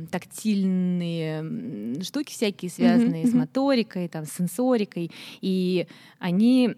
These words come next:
Speaker 1: <clears throat> с детства, там, с пары месяцев ковырялись постоянно руками вот, э, во всем, что под руками есть. Там, мука, не знаю, там, крупы, макароны какие-то. И краски очень, вот, прям лучше всего им заходили.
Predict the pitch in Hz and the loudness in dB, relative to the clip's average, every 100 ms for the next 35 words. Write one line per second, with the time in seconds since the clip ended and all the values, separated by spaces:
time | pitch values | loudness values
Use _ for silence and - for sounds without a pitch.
0 | _ _ 311 - 311 262 180 240 - 190 | _ _ 0 4 6 6 6 -2 -2 -8
1 | 165 - 196 165 160 214 - - 151 - | -8 -8 -6 -4 -4 -6 -8 -14 -16 -16
2 | - - 175 208 208 - - 185 202 170 | -16 -10 -4 -4 -4 -8 -8 -4 -2 -4
3 | 143 202 220 160 156 - - - 160 156 | -4 -2 0 -2 -10 -16 -18 -14 -14 -12
4 | 196 202 180 - 160 170 170 165 160 151 | -6 -6 -6 -10 -10 -10 -8 -8 -8 -8
5 | 156 147 147 151 143 143 139 - 202 220 | -10 -12 -14 -16 -14 -14 -14 -6 -2 0
6 | 226 220 208 190 180 165 143 139 135 147 | 2 2 0 -2 -4 -6 -8 -10 -12 -14
7 | 151 190 208 214 - 185 170 - - - | -8 -4 -2 -4 -6 -4 -4 -6 -20 -10
8 | 175 170 160 202 208 185 170 - 165 160 | -6 -2 0 0 2 0 -4 -10 -10 -8
9 | 151 - - 190 180 190 233 - - 214 | -8 -10 -8 -6 2 4 6 4 -2 -2
10 | 170 196 - 208 180 262 160 - 170 160 | 0 -2 0 -2 -2 -6 -6 -2 -2 -2
11 | 208 - 175 185 180 165 180 160 143 139 | -4 -8 -4 -2 -2 -2 -2 -2 -4 -6